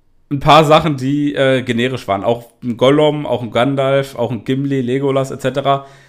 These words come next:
Die hat man irgendwie so schon mal gesehen oder so schon mal bekommen.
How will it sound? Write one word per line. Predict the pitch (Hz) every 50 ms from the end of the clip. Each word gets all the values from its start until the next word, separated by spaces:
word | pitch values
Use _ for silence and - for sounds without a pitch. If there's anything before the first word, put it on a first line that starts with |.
| _ _ _ _ -
Die | 117 113 110 117 117 120
hat | 139 135 131 -
man | 165 156 151 143 -
irgendwie | 127 131 135 151 151 151 - 156 151 151 151 147 139 - -
so | - 117 113 127 135 156
schon | - - 139
mal | 131 120
gesehen | 117 123 107 107 123 135 147 151 147
oder | - - 123 110
so | 101 123 123
schon | - - 127
mal | 117
bekommen. | - 113 - - 139 139 160 170 165